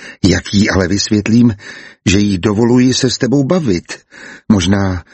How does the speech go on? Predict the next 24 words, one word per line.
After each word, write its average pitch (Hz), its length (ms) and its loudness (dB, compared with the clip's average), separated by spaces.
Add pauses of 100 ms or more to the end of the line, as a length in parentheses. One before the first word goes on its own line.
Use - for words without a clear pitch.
s - 80 -6
tebou 90 300 -2
vůbec 98 380 -2
nepromluví, 110 540 0
protože 90 420 -2
Marie 90 440 2
Claire 117 280 0 (340)
je 95 280 2
nedůvěřivá 95 840 -2
a - 220 -10
plachá, 73 640 -2 (480)
uvažovala 110 580 0
starostlivě 107 760 0 (300)
Anastázie. 82 1000 -2 (520)
Pro 147 160 2
ní 160 160 0
si 143 420 0 (220)
cizí 90 520 0
a 98 100 2
naše 107 280 2
dívky 117 360 0
jsou 117 300 0 (180)
dobře 131 360 0
vychované. 85 840 -2